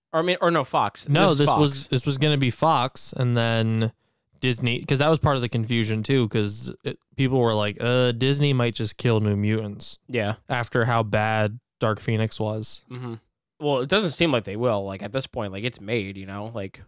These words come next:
Speaker 1: <laughs> I guess they're just gonna go through with it.
Speaker 2: Yeah.
Speaker 1: But I'm, I am surprised they didn't put it out at this point.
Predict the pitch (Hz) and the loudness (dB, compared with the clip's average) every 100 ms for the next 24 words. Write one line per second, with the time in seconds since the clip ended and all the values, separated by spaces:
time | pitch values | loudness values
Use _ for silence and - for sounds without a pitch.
0 | _ _ - - - _ _ _ _ _ | _ _ -12 -12 -12 _ _ _ _ _
1 | _ _ 113 107 120 127 110 - 117 101 | _ _ -12 -8 -6 -6 -8 -8 -8 -6
2 | 101 127 117 107 139 151 156 143 156 175 | -8 -4 -2 2 2 0 0 0 2 2
3 | 170 156 151 139 131 117 107 113 107 104 | -2 -2 -2 0 -2 -4 -6 -6 -4 -6
4 | 101 113 120 139 139 | -8 -12 -16 -14 -14